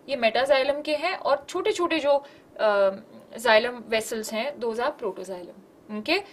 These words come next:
तो इन्होंने आंखें बना दी metaxylem ने, तो phloem के बाद मुझे क्या मिला? metaxylem। फिर मैं अंदर गई तो उसका नोज और बना दिया protoxylem ने। अब इसके around एक हेड लाइक स्ट्रक्चर बन गया, which is of the bundle sheath cells।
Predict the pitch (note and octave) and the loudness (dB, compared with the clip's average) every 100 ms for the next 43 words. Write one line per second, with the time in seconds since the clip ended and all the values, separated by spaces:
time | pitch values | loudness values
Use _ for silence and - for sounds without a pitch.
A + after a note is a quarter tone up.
0 | - - D4+ D4 D#4 E4 F4 - A3+ A3+ | -20 -8 0 2 4 6 4 4 2 2
1 | C#4+ C#4 B3+ B3+ B3+ A#3 A#3+ A#3+ G#3+ A3 | 2 2 2 0 -6 -4 -4 0 0 0
2 | G#3+ G#3+ - - - - _ - - - | -8 -12 -16 -20 -20 -20 _ -20 -18 -12
3 | - B3 B3 D4 D#4+ E4 A#3 B3+ C#4+ D4 | -6 4 6 6 2 6 8 8 4 -2
4 | D#4 C#4+ C#4+ C#4+ A4 - - - G#3+ G#3+ | 4 6 6 4 2 -2 -20 -8 -4 -2
5 | G#3+ G#3+ G#3 G3+ B3+ B3+ C#4 B3 B3 D4 | 0 -2 -4 -6 -6 -4 -2 -4 8 8
6 | D#4 D#4+ F4 - - - C4 C4+ D4 C#4 | 8 4 4 -2 -20 -12 -8 2 6 6
7 | B3 C4+ D4 C#4 - A#3+ A#3+ - - - | 6 6 6 6 2 2 2 -6 -20 -20
8 | G3+ A3 A3 A#3+ A#3+ A#3 C#4 C#4+ A3+ G#3+ | -16 -12 0 2 4 6 4 4 0 -4
9 | G3+ F3+ F3+ F#3 G3 - - - - - | -4 -6 -8 -16 -20 -20 -20 -20 -2 4
10 | D4 - D#4 - D4 E4+ D4+ C#4 D4 - | 4 4 -8 0 8 10 10 8 4 -2
11 | C4 - B3+ B3+ A#3 A#3+ A#3+ - A3+ - | -6 -2 0 0 0 -2 -2 -2 -6 -6
12 | A#3 A3 G#3 G3+ C#4 C#4+ A#3+ A#3+ C4 D4 | -6 -4 -4 0 -2 -2 -6 0 2 2
13 | E4 A3+ G3 G3 A#3 - A3 C4+ - - | 0 2 0 0 -10 -10 -8 -8 -10 -8
14 | G3 F3 - | -8 -8 -16